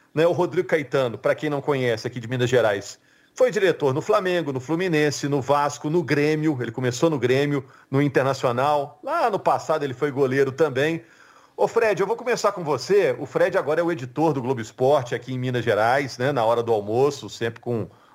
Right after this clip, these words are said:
com matérias criativas, reportagens interessantes, pra você dar também aquela relaxada, né, da hora do almoço, antes de um turno e outro de trabalho.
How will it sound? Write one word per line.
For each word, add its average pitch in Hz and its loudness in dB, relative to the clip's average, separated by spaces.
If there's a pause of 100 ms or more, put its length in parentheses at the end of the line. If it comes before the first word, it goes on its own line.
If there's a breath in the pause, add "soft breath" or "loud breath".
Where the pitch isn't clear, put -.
com 117 -2
matérias 117 2
criativas, 131 0
reportagens 117 -2
interessantes, 123 -2 (200 soft breath)
pra - 0
você 151 0
dar 135 2
também 135 0
aquela 135 0
relaxada, 135 0
né, 143 -4
da 131 0
hora 127 2
do 120 -2
almoço, 131 -2 (340 soft breath)
antes 139 -2
de 139 -6
um 131 -4
turno 151 2
e 139 0
outro 151 0
de 127 -8
trabalho. 127 2